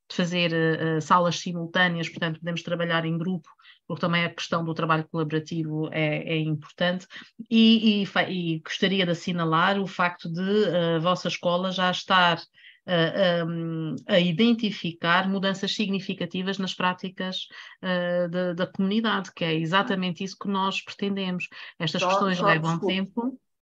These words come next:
Speaker 1: Diga,
Speaker 2: Só
Speaker 1: diga.
Speaker 2: interromper, peço imensa desculpa. Agradecer à professora Isabel Antunes, porque de facto ela é, é, está sempre muito presente.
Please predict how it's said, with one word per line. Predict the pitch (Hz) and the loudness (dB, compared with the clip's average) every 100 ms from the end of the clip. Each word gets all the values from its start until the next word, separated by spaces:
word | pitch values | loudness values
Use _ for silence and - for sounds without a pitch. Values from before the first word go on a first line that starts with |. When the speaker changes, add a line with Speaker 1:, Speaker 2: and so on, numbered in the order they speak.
| _ | _
Speaker 1:
Diga, | 180 220 | 2 4
Speaker 2:
Só | 226 | 4
Speaker 1:
diga. | 202 | 2
Speaker 2:
interromper, | 170 202 170 143 | -4 -2 0 2
peço | 185 185 | 0 0
imensa | 208 185 175 | -4 -4 -8
desculpa. | - - 143 143 131 - _ _ | -8 -6 -4 -4 -8 -12 _ _
Agradecer | 151 190 190 220 196 | -4 -2 -2 0 4
à | 190 | 4
professora | 185 - 185 | 2 -2 0
Isabel | 170 165 170 165 156 | 0 0 2 2 2
Antunes, | 156 - 165 180 185 - _ _ _ | -4 -6 -6 -6 -8 -14 _ _ _
porque | 175 180 | -8 -8
de | - | 2
facto | 196 185 - 190 | 4 4 2 2
ela | 185 175 185 185 185 | 4 6 6 2 0
é, | 185 175 170 - 165 | 0 0 0 -2 -4
é, | |
está | 160 196 | 0 2
sempre | 190 - 196 185 165 | 2 2 0 0 -2
muito | 180 202 254 - | 2 6 4 4
presente. | 196 180 165 160 156 | -4 0 2 2 0